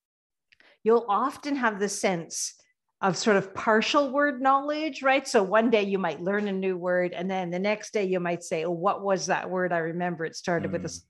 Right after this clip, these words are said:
Speaker 1: certain sound, or I remember it had something to do with," right? And then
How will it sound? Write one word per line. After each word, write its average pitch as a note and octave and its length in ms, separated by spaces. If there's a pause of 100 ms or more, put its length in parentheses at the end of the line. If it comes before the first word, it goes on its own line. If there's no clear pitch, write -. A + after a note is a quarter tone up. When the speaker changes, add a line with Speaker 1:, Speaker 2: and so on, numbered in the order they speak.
(120)
Speaker 1:
certain E3 340
sound, G#3+ 460
or E3+ 80
I D#3 80
remember E3+ 420
it D#3 120
had E3 200
something E3+ 460
to C#3+ 140
do A#3+ 200
with," A#3+ 400 (220)
right? A3+ 300 (400)
And G3 200
then G3 440